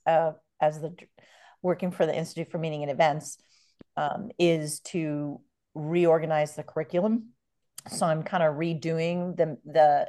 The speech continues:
uh, meeting and event emphasis curriculum right now, and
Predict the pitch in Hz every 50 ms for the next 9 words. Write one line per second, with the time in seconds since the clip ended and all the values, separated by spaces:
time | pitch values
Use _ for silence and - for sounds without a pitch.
0 | - _ - 165 165 - 180 185 190 180 175 160 151 151 151 143 - - _ _
1 | _ _ _ 165 156 - 143 131 - 151 - - - 156 147 - 156 147 151 156
2 | 135 110 143 - - 143 143 135 - - _ _ _ - - - _ _ _ _
3 | 175 170 165 160 156 156 156 156 -